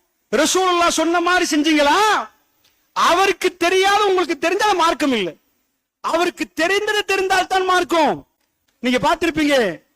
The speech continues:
வீதிகள் எல்லாம் பல்ப் போட்டு அலங்கரிக்கப்படுகிறது, பெருமானாருடைய பிறந்த நாள் கொண்டாடப்படுகிறது என்று சொன்னால் இது மார்க்கத்தின் புதுமை, புதிதாக உருவாக்கப்படுகிறது. அல்லாஹ்வினுடைய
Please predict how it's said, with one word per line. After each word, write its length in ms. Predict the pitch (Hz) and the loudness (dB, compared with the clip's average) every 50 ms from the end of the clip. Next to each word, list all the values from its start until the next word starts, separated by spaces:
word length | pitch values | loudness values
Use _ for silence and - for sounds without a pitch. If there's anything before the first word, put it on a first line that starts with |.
| _ _ _ - | _ _ _ -6
வீதிகள் 440 | 202 269 302 311 294 285 277 277 | -2 0 0 2 2 0 0 2
எல்லாம் 420 | 285 277 285 285 302 311 311 - 220 | 0 0 0 0 0 0 -2 -2 -2
பல்ப் 240 | 269 302 330 302 - | -2 -2 -2 -4 -2
போட்டு 280 | 294 302 302 - 311 | -4 -4 -2 -2 -2
அலங்கரிக்கப்படுகிறது, 1200 | 294 302 339 339 320 339 339 277 330 320 320 330 330 330 320 330 320 320 311 294 262 208 175 160 _ _ _ _ _ _ _ _ _ _ - | -2 0 0 0 -2 -2 -2 -2 -2 -2 0 0 0 2 2 2 2 2 2 0 0 -2 -4 -8 _ _ _ _ _ _ _ _ _ _ -2
பெருமானாருடைய 920 | 233 269 339 330 330 330 311 311 302 302 294 294 277 285 285 269 269 269 254 254 240 226 202 180 156 147 - _ _ _ _ | 0 0 0 2 0 0 0 2 0 0 0 2 2 0 0 0 0 2 2 2 2 2 2 0 -2 -4 -10 _ _ _ _
பிறந்த 380 | - - 294 320 339 330 302 311 | -6 -2 -2 0 0 2 2 2
நாள் 260 | 302 294 285 277 - 269 | 2 2 0 0 0 -2
கொண்டாடப்படுகிறது 840 | 285 302 302 302 294 285 277 - - 262 254 240 254 262 247 254 | -2 -2 0 0 0 0 0 0 0 -2 0 2 2 2 2 2
என்று 180 | 247 240 226 233 | 0 0 0 0
சொன்னால் 460 | - 240 240 254 294 330 381 392 339 233 175 _ _ _ _ _ _ _ _ _ | 0 0 0 2 2 2 2 0 0 -2 -6 _ _ _ _ _ _ _ _ _
இது 420 | - 208 226 254 269 285 285 339 330 | -10 -6 -2 0 0 0 0 0 0
மார்க்கத்தின் 760 | 285 269 262 285 302 269 214 - 285 - - - 320 302 285 - | 0 2 2 0 0 -2 -4 -6 -6 -6 -2 -2 0 0 0 -2
புதுமை, 500 | - 214 285 294 294 254 233 185 147 _ _ _ _ - - - _ _ _ _ _ _ | -2 -2 0 0 0 0 0 -2 -4 _ _ _ _ -20 -20 -20 _ _ _ _ _ _
புதிதாக 440 | - - 359 381 392 392 370 370 349 359 | -4 -2 0 2 2 2 2 2 0 0
உருவாக்கப்படுகிறது. 1120 | 349 349 359 359 349 349 339 339 339 339 330 320 330 320 320 311 302 269 214 175 156 - _ _ _ _ _ _ _ _ - - | 0 2 2 0 0 0 -2 0 0 0 0 2 2 2 2 2 2 0 0 -2 -4 -8 _ _ _ _ _ _ _ _ -8 -4
அல்லாஹ்வினுடைய 800 | 202 285 311 320 311 320 330 339 370 349 320 330 311 311 311 302 | -2 0 0 0 0 2 2 2 2 0 0 0 0 0 0 -2